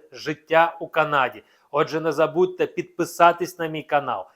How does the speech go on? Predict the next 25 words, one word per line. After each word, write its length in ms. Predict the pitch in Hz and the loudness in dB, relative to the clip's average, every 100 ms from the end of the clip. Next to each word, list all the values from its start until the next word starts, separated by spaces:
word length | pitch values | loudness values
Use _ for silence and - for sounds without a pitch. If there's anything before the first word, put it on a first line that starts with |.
| _ 131 | _ -8
не 60 | |
забудьте 440 | 120 127 156 160 170 | -4 -4 -4 -4 -4
поставити 560 | 165 - 170 170 170 | -4 0 2 2 0
вподобайку 720 | - 175 160 147 165 180 180 | -4 0 0 4 4 4 2
цьому 380 | 180 175 160 156 | -2 -2 -2 -4
відео, 360 | 139 113 101 - _ _ 139 | -8 -12 -14 -14 _ _ -6
не 120 | 143 | -2
забудьте 760 | 147 139 139 208 208 151 - - | 0 0 -2 -4 -4 -4 -6 -6
натиснути 600 | 147 147 180 190 196 185 180 | -4 -2 0 -2 -4 -2 0
на 120 | 185 | 0
дзвіночок, 680 | 151 196 190 196 185 135 - | 0 -2 0 0 0 -6 -8
щоб 160 | 147 143 | -12 -8
у 80 | |
подальшому 580 | - 143 147 143 - 143 | -4 0 0 0 -4 -10
не 100 | 143 | -10
пропускати 800 | - 139 135 - 151 156 196 190 _ - | -8 -10 -12 -2 0 0 -2 -6 _ 2
корисну 460 | 160 156 151 156 | 2 2 -2 -10
інформацію 640 | 139 143 139 147 147 - 139 | -6 -4 0 0 0 -4 -6
на 80 | |
моєму 400 | 139 135 143 143 | -4 -2 -2 -4
каналі. 520 | 139 143 143 135 107 - _ _ _ | -4 -2 0 0 -2 -8 _ _ _
Залиште, 600 | 117 160 180 208 - 202 | 4 6 6 4 0 0
будь 180 | 185 175 | 0 2
ласка, 400 | 165 135 - 131 | 4 2 -2 -10
три-чотири 880 | - 147 - 165 - 170 160 151 | -4 -2 -2 -6 -4 -2 0 0